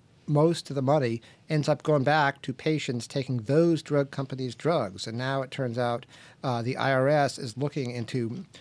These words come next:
one of these charities, the Chronic Disease Fund, uh, and looking to see whether, you know, does it deserve tax-exempt status? Uh, and the I R S has done an analysis, and as it, we, we found it in court papers, showing that ninety-five percent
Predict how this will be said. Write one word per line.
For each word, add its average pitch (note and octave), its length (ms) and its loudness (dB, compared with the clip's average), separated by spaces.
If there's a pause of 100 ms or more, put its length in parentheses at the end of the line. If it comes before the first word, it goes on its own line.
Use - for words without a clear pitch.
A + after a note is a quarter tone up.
(440)
one D3+ 300 4
of D3+ 60 2
these B2+ 200 -2
charities, A2 640 -4
the B2 100 -8
Chronic B2 260 -4
Disease B2+ 380 -4
Fund, A2 340 -4 (340)
uh, B2+ 220 0
and A#2+ 180 -4
looking C#3 220 0
to B2+ 80 -2
see C#3+ 240 0
whether, B2 460 0 (640)
you D3+ 140 2
know, A#2 140 0
does C#3 300 2
it C#3+ 100 -2
deserve B2+ 460 0
tax-exempt B2+ 640 -4
status? C3+ 580 -2 (140)
Uh, A2 240 -2
and A2 120 -4
the B2 140 -2
I C3 160 2
R C#3+ 80 6
S C3 120 2
has - 60 -10
done C3 140 2
an B2 80 2
analysis, B2 720 0
and A2 80 -10
as G2+ 140 -8
it, A2 180 -12
we, A2+ 140 -8 (100)
we D3 160 4
found C3+ 260 2
it C3 40 -2
in A#2 120 -4
court D#3+ 280 2
papers, A#2 400 -4
showing B2 320 0
that A2+ 260 -8
ninety-five D#3+ 800 2
percent C#3 540 0